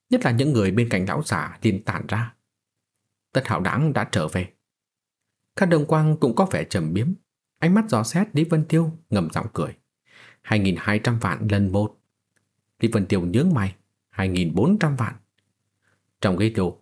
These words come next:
Tần Xuyên trầm ngâm, có vẻ vật này hắn nhất định phải lấy rồi,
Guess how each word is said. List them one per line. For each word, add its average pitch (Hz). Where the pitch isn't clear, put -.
Tần 117
Xuyên 123
trầm 92
ngâm, 117
có 214
vẻ 214
vật -
này 90
hắn 131
nhất 208
định 90
phải 80
lấy 120
rồi, 78